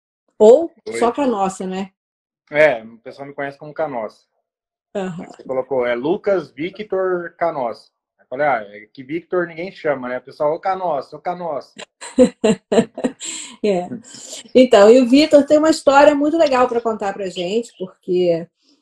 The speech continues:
Speaker 1: eu faço parte aí do, do grupo, né, do basquete feminino, ele tem uma plataforma aí do basquete feminino, um acompanhamento super legal. E, é, as contribuições dele pra essa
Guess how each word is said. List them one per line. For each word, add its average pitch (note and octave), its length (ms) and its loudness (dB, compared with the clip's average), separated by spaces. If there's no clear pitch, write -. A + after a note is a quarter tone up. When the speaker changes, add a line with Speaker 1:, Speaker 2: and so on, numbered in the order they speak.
Speaker 1:
eu G3 140 -2
faço G#3 340 0
parte G3+ 340 -2
aí G3+ 280 0
do, F3 180 -4
do F#3 160 -4
grupo, G3 440 -2
né, F#3+ 280 -4
do F#3 80 -6
basquete F#3 420 -4
feminino, G3+ 560 2
ele F#3 140 -2
tem F#3 340 -16
uma F#3 300 -12
plataforma F#3+ 960 0
aí F3+ 120 -2
do F3+ 100 -12
basquete E3+ 440 -4
feminino, F3+ 480 -10
um F3+ 60 -8
acompanhamento F#3 760 -8
super G#3+ 360 -6
legal. F3 600 -6
E, A3 880 0
é, G3 800 0
as G#3+ 200 4
contribuições B3+ 920 2
dele F#3+ 320 0
pra F3+ 200 -2
essa F#3 600 -4